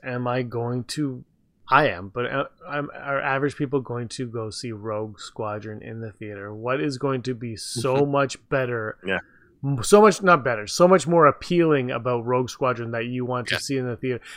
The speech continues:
Speaker 1: Now, that being said, box office numbers are going up. People wanna get out. They
Speaker 2: Yeah.
Speaker 1: wanna go to the movies, but Rogue Squadron's not coming out this year. That's why I don't think this year's a fair test, because I think the Marvel
Speaker 2: No.
Speaker 1: movies, people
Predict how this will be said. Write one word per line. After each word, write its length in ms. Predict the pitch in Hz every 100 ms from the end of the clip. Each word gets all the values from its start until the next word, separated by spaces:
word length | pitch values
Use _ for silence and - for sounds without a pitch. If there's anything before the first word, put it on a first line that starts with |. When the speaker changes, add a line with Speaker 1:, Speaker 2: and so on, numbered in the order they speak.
| -
Speaker 1:
Now, 220 | 196 214 - -
that 240 | 180 170 -
being 260 | 151 135
said, 560 | - - 269 165 131 123 - - _
box 320 | - 175 180 196
office 340 | 185 165 135
numbers 380 | 156 151 143 127
are 80 | 131
going 340 | 143 135 127
up. 280 | 135 135 -
People 300 | 170 156 135
wanna 320 | 139 151 156
get 200 | 135 135
out. 160 | 131 113
They 80 | 120
Speaker 2:
Yeah. 80 | 127
Speaker 1:
wanna 220 | 151 165
go 140 | 147
to 100 | 139
the 80 | 123
movies, 300 | 156 151 135
but 440 | 107 180 196 190
Rogue 200 | 156 165
Squadron's 400 | 151 185 180 156
not 120 | 156 151
coming 220 | 147 147
out 160 | 175 -
this 200 | 143 156
year. 80 |
That's 200 | 165 190
why 140 | 185 208
I 40 |
don't 140 | 190 185
think 140 | 175
this 160 | 160 139
year's 140 | 160
a 60 | 139
fair 320 | - 156 143
test, 500 | - - 123 98 - - - - -
because 220 | 139 151
I 80 | 143
think 160 | 147 160
the 60 |
Marvel 300 | 143 143 165
Speaker 2:
No. 60 | 180
Speaker 1:
movies, 200 | 180 190
people 180 | 156